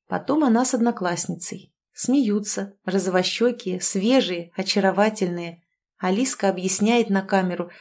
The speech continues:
что побежать она вообще не побежала, встретив своих приятельниц,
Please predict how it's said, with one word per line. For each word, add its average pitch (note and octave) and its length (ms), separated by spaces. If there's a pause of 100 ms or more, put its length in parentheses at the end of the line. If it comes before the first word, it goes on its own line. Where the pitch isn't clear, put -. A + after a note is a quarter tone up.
что - 280
побежать G3+ 520
она G#3+ 180
вообще A3 380
не F#3 100
побежала, F3 640 (320)
встретив A#3+ 600
своих A3 520
приятельниц, F#3 840